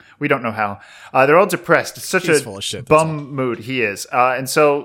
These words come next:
Speaker 1: Haruhi's like, "Okay, well, I guess I'll see you guys in two days when school starts," and she leaves. And for, like, seven episodes, we see Kyon,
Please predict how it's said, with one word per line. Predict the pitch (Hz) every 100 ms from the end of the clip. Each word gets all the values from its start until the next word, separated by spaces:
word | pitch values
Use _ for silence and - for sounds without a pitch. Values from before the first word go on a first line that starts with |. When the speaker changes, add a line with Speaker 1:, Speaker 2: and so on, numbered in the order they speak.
| 123
Speaker 1:
Haruhi's | 143 147 135
like, | 131 117
"Okay, | 139 147 139
well, | 123 127
I |
guess | 127 143 143 151
I'll | 131
see | -
you | 143
guys | 143 131
in | 127
two | 151
days | 139 110 110
when | 120
school | 113 139 120
starts," | - 98 -
and | 110
she | 123
leaves. | 113 131 104 92 - - - - - -
And | 151
for, | - 165
like, | 160 143
seven | - 202 196 180
episodes, | 180 156 147 123 117
we | 131
see | 147
Kyon, | 135 165 151 151 139